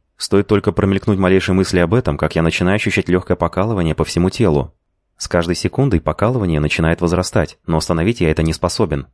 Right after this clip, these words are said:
Лишь выплеснуть наружу, дать возможность высвободиться неудержимой силе внутри меня.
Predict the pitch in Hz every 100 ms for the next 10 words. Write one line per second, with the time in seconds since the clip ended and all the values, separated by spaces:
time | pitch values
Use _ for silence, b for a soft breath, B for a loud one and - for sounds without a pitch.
0 | _ - - - 127 113 117 110 120 123
1 | 107 76 69 - 87 92 98 98 101 110
2 | 85 - 95 120 87 82 80 78 76 78
3 | 85 82 101 90 95 90 90 85 92 90
4 | 92 69